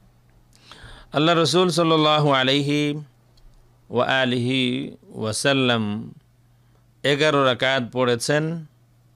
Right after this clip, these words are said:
সারা বছর, এটা আম্মা জান আয়েশা রাদিয়াল্লাহু তাআলা আনহা বলেছেন। এটাতে খাসভাবে তারাওয়িহ এর বর্ণনা নাই, পুরা বছরের কথা।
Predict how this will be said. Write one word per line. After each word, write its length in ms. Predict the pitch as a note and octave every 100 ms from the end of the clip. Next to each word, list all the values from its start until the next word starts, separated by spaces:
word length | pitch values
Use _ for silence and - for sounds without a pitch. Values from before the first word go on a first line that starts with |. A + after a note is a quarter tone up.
| _
সারা 340 | - A#2+ A2+ A#2
বছর, 420 | C3 - D#3+ D3
এটা 200 | A#2+ A#2+
আম্মা 200 | A2+ A2
জান 160 | A2+
আয়েশা 240 | A2+ A2+ A#2
রাদিয়াল্লাহু 680 | A2 G#2+ G2+ G2+ A2 A2 G#2
তাআলা 340 | G#2 G#2 G2+
আনহা 340 | G#2 A2 B2 A#2
বলেছেন। 460 | A2+ B2 A#2+ C#3
এটাতে 340 | A2 G#2 A2 A2+
খাসভাবে 680 | G#2+ A2 - B2 C#3 D#3 - - - _ -
তারাওয়িহ 640 | A#2 A#2 A#2+ C#3+ D#3 D#3+ - - _ _ _ -
এর 200 | A#2+ A#2+
বর্ণনা 600 | A2 G#2+ G#2+ A2+ C#3 D3+ A#2+
নাই, 240 | G2+ A2
পুরা 240 | B2 E3
বছরের 460 | D3+ B2+ B2 G#2 F#2+
কথা। 360 | F2+ - E2+